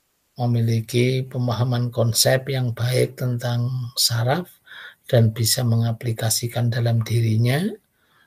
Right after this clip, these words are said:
dan bisa menjaga dengan baik sehingga saraf bisa bekerja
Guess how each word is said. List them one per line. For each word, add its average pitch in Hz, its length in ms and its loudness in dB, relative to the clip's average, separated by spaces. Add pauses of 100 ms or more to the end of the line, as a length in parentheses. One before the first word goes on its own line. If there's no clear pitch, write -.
(160)
dan 120 320 0
bisa 117 400 0
menjaga 113 640 0
dengan 117 400 0
baik 123 480 -2
sehingga 127 400 -2
saraf 131 400 -4
bisa 120 320 -4
bekerja 151 640 0